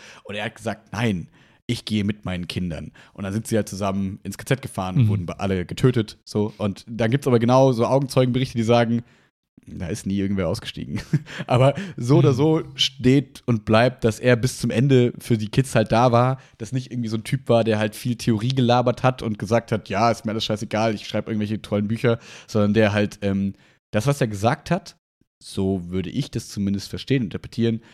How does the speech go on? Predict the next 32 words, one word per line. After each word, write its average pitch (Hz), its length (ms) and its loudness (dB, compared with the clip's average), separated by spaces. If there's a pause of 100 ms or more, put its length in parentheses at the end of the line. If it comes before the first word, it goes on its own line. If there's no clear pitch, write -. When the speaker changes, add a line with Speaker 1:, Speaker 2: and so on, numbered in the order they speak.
(300)
Speaker 1:
ähm, 92 280 -2
Speaker 2:
Mhm. 110 360 4 (360)
Speaker 1:
bis 120 160 -2
zum 147 140 -2
Ende 180 260 4
irgendwie 156 220 2
gelebt 143 400 2
hat 107 160 2
und 101 160 -4
total 117 540 0
süße 123 320 -4
Aufzeichnungen 113 580 0
gemacht 107 320 -2
hat, - 220 -6
bis - 140 -4
zum 110 140 -6
Ende 113 240 -2
seine 104 160 2
Tagebücher, 117 520 0
die 107 80 2
dann 107 100 4
irgendwie 107 240 0
zeigen, 113 440 2 (520)
wie 117 460 0
er 120 100 8
die 107 100 -2
ganze 117 180 2
Zeit 120 100 -2
versucht 123 420 -2
hat, 127 160 0
den 110 140 0
Kindern 131 480 2